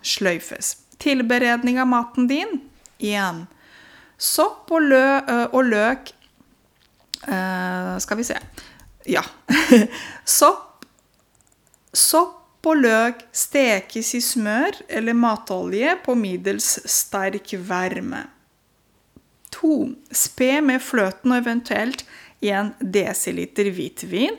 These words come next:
og la det koke opp i cirka fem til ti minutter. Tre, smak til med salt, pepper, eventuelt litt basilikum og eller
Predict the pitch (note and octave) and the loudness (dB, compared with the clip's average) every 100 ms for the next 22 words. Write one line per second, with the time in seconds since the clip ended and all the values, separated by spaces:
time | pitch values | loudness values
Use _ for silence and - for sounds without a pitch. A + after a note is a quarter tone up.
0 | - - - C#4 A#3 G3+ A3 A#3+ B3+ B3+ | -12 -20 0 2 2 2 -2 -2 -4 -4
1 | - - D4+ F4 B3+ B3 G#3+ G#3 A3 G#3+ | -6 -2 -2 -2 -6 -6 -6 -6 -8 -8
2 | _ - - G3 G3+ A3+ - - A3+ - | _ -16 -4 -2 0 -4 -4 -6 -6 -8
3 | _ - - G3 F3+ G3 F#3 - - - | _ -10 -6 -4 -4 -4 -6 -8 -16 -18
4 | _ _ _ _ _ - - A#3+ B3+ C4 | _ _ _ _ _ -10 -4 0 2 0
5 | F#3+ C#4 _ _ _ _ - - B3 C4+ | -2 -6 _ _ _ _ -2 0 2 2
6 | G4 - - D#4+ A#4 G4+ - F#3 D#3+ D3+ | 0 -4 -2 0 0 -2 -10 -10 -8 -8
7 | B3 - - - D4+ D#4+ D#4 D#4 - - | -10 -14 -8 -2 2 4 4 2 -4 -2
8 | C4+ C4+ - C4+ C4+ C4+ - - B3+ B3+ | -2 -4 -4 -2 0 -4 -12 -10 -4 -2
9 | B3+ B3+ B3 A#3 A#3 - A3 B3 B3 A3+ | 0 0 -2 -6 -6 -6 -4 -2 -4 -4
10 | A3 - G3 F3+ F3 B3+ A#3+ - G3 G#3+ | -2 0 -2 -2 0 2 0 -2 -2 -2
11 | G3 - E3+ F3+ F#3 | -6 -8 -4 -2 -2